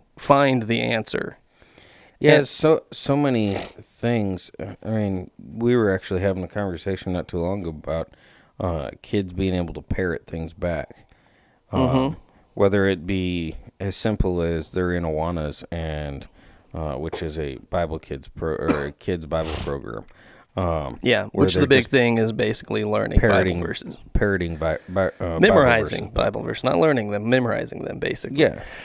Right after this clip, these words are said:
Speaker 1: And I will
Speaker 2: And
Speaker 1: say, when I was a kid, I did do Awanas for a little while,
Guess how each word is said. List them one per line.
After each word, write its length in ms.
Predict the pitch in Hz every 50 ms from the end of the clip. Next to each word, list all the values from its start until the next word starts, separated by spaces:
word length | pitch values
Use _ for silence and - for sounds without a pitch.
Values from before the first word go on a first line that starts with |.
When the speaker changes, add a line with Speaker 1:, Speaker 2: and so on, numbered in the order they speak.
| - - - - -
Speaker 1:
And 160 | - 127 135
I 20 |
will 60 | 131 131
Speaker 2:
And 100 | 123 120
Speaker 1:
say, 220 | 147 - - 120
when 160 | 120 127 127
I 80 | 131 131
was 120 | 127 117
a 60 | 120
kid, 340 | - - 139 123 117 120 117
I 160 | - - 120
did 280 | 120 113 120 117 113 113
do 180 | 123 117 113 110
Awanas 480 | 110 110 110 110 110 110 110 107 -
for 160 | - - 117
a 60 | 110 107
little 240 | 107 107 107 104
while, 420 | 104 104 104 101 104 104 107 107